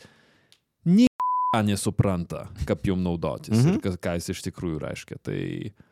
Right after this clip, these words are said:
Speaker 1: biskį mažiau arogancijos turbūt, ne? Nes visi turim tų prietarų ir visi... visi, e, ne-,
Speaker 2: Mhm.
Speaker 1: nesam, nesam a-, atsparūs tokiom
Speaker 2: Sukurt savo vampyrus netyčia.
Speaker 1: Būtent,
Speaker 2: Mhm.
Speaker 1: taip.
Speaker 2: Jo.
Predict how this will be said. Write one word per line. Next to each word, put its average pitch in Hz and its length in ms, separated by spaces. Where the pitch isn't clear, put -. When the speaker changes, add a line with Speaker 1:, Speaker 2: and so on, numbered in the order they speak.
Speaker 1:
biskį 147 320
mažiau 175 400
arogancijos 170 560
turbūt, 92 400
ne? 95 200
Nes 110 200
visi - 240
turim 104 300
tų 85 220
prietarų - 580
ir - 140
visi... - 260
visi, - 280
e, - 180
ne-, 135 280
Speaker 2:
Mhm. 131 80
Speaker 1:
nesam, 135 500
nesam 123 600
a-, 120 260
atsparūs 104 960
tokiom 95 400
Speaker 2:
Sukurt 120 400
savo 113 280
vampyrus 92 560
netyčia. 95 420
Speaker 1:
Būtent, 87 460
Speaker 2:
Mhm. - 140
Speaker 1:
taip. 85 240
Speaker 2:
Jo. 78 180